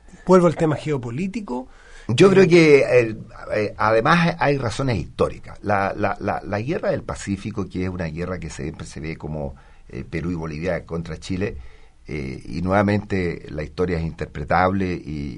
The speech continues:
Speaker 2: y yo tengo gran respeto por, eh, por, eh, por, tanto por Perú como por Bolivia. Eh, yo creo que enemistó mucho a Perú con Bolivia.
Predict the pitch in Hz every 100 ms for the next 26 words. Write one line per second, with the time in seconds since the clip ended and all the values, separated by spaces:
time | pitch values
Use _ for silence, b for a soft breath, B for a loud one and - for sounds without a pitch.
0 | 69 73 76 80 76 87 90 95 - 98
1 | 95 82 78 73 67 65 - - 67 62
2 | 60 57 - - 62 60 - - 69 69
3 | 67 65 - - 69 82 90 82 80 73
4 | 76 78 73 95 b b b b b b
5 | - 92 90 85 85 82 107 120 147 127
6 | 110 98 82 - 95 135 - - - -
7 | - - 65 71 78 85 80 - 73 76
8 | 62 58 53